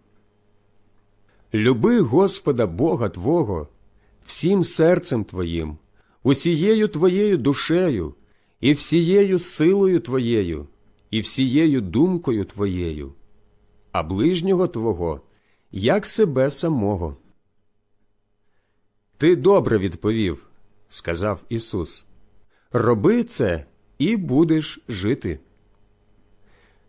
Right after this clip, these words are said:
Та той, бажаючи себе самого виправдати, каже до Ісуса: «А хто мій ближній?»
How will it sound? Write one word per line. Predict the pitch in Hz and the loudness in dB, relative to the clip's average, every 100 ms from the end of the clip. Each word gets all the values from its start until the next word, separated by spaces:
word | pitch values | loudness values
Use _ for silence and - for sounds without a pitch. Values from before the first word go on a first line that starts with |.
| - | -2
Та | 147 | 0
той, | 151 262 254 - - | 2 0 0 -4 -10
бажаючи | 98 165 180 214 156 120 - | -2 0 2 2 4 2 -2
себе | 101 139 143 175 | -2 -2 0 0
самого | 139 135 160 113 | 0 2 2 2
виправдати, | 90 170 214 165 110 95 - 82 73 _ _ _ _ | 2 0 2 -2 -2 -6 -4 -8 -8 _ _ _ _
каже | 120 151 180 180 | -2 -2 0 -2
до | 123 | 0
Ісуса: | 143 160 165 190 135 - 73 - _ _ _ _ _ _ _ _ _ _ _ _ | 0 -2 0 0 0 -4 -10 -14 _ _ _ _ _ _ _ _ _ _ _ _
«А | 120 | 0
хто | 165 - - 254 147 92 - | 0 -2 2 4 4 0 -4
мій | 180 175 185 110 | -2 2 2 0
ближній?» | 87 180 190 90 82 80 69 | 0 2 2 2 -4 -8 -10